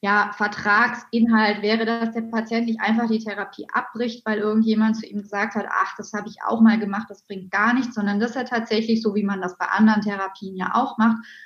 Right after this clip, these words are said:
Rücksprache mit seinem Arzt hält und sagt, „Ich bin nicht so glücklich oder ich habe folgende Nebenwirkungen“,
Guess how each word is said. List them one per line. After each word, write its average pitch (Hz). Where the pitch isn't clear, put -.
Rücksprache 220
mit 208
seinem 185
Arzt 220
hält 202
und 196
sagt, 190
„Ich -
bin 208
nicht 220
so 196
glücklich 240
oder 190
ich 185
habe 196
folgende 196
Nebenwirkungen“, 220